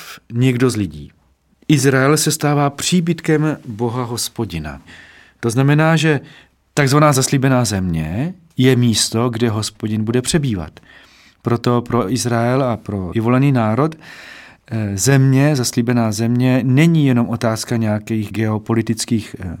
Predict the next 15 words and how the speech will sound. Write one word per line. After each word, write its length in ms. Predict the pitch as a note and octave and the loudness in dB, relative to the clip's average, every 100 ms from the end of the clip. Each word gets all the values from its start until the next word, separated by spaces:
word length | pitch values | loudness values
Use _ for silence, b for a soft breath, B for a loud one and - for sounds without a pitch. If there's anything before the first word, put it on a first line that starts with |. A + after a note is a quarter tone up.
| G2 | -4
manévrů, 680 | G2+ A#2 A2+ A#2 B2 E3+ F#3 B B B - | 0 2 2 0 0 0 -4 B B B -6
ale 140 | A2 | -2
je 60 | A2+ | 0
to 160 | A#2 | -2
otázka, 640 | A#2 A#2 A#2+ A#2+ - C3 B2+ B2+ B B - | -4 -2 -2 -2 -4 -2 -2 -4 B B -6
kde 180 | A2 | -2
Hospodin 480 | A2 A#2+ - C3 C3+ | 0 -2 -2 0 2
Bůh 160 | B2+ C3+ | 0 -4
chce 160 | - | -4
spočinout, 600 | - - G#2 - A2 A2 A#2+ | -6 -4 -8 -4 -2 -2 -2
tak 180 | A2+ - | -6 -6
tam 240 | A2 G#2+ | -6 -4
budeme 320 | G#2+ A2 A2 | -2 -2 -2
bydlet. 420 | G#2+ G#2 C2 - - b b b b b b b b b b _ _ | -4 -6 -6 -18 -20 b b b b b b b b b b _ _
Izrael 640 | F3 E3 D#3+ C3 A#2 F#3+ | 2 4 2 2 2 2